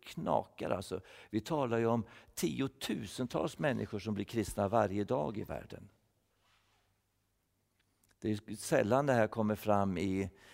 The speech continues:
i media, som det heter. Det kom fram lite grann här om veckan därför att de hade ju gett sig på en, en kri-, i en kristen gudstjänst i Irak var det. Och med,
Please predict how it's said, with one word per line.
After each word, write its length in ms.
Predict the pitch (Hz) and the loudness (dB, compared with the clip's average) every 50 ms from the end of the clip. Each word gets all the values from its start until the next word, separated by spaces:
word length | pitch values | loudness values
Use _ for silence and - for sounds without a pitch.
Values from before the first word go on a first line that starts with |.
| - - - - - - - - _ _ | -20 -20 -20 -20 -20 -20 -20 -20 _ _
i 320 | - - - - 120 120 120 | -8 -6 -4 -2 0 2 4
media, 460 | 127 139 147 165 170 131 120 127 117 | 6 6 8 6 6 6 6 4 4
som 140 | - 123 117 | 4 2 4
det 80 | 110 | 4
heter. 120 | 110 110 - | 4 4 2
Det 100 | 120 - | 2 4
kom 140 | 147 143 | 4 4
fram 300 | 135 - 143 147 156 160 | 6 6 6 6 6 6
lite 260 | 151 143 123 - 139 117 | 4 2 2 0 0 2
grann 320 | 123 131 147 151 151 143 | 4 6 6 6 6 6
här 140 | 131 123 117 | 6 6 6
om 120 | 120 120 | 6 8
veckan 400 | 110 123 113 - - - 143 139 | 8 6 6 4 2 2 4 6
därför 280 | 120 107 104 - - 107 | 6 6 4 4 4 2
att 100 | 104 - | 2 2
de 140 | 113 107 110 | 2 2 4
hade 220 | 110 107 95 98 | 4 4 4 2
ju 420 | 104 104 104 104 107 107 - - - | 2 2 4 4 4 4 2 0 0
gett 240 | - 117 117 110 - | 2 2 2 2 2
sig 140 | - 120 | 0 -2
på 280 | 101 - 113 110 107 107 | -2 0 0 2 4 4
en, 200 | 110 107 107 - - - - - - - 131 | 4 2 0 -2 -6 -12 -16 -18 -18 -10 -8
en 120 | 123 113 | -6 -6
kri-, 280 | - - 123 120 117 120 120 | -2 0 2 2 2 4 4
i 40 | |
en 100 | 120 120 | 2 2
kristen 420 | 120 - 135 127 107 - - 117 120 | 2 0 0 -2 -2 -2 -2 -2 0
gudstjänst 520 | 127 131 113 - - - 147 160 - - | 0 -2 -2 -2 -4 -4 -4 -4 -4 -2
i 60 | 110 | -2
Irak 400 | 110 117 131 156 - - - - | 0 0 0 -2 -2 -4 -8 -8
var 140 | - - - | -6 -6 -6
det. 60 | - | -4
Och 160 | - 98 104 101 | -4 -4 -4 -2
med, 180 | 101 101 98 | -2 -4 -4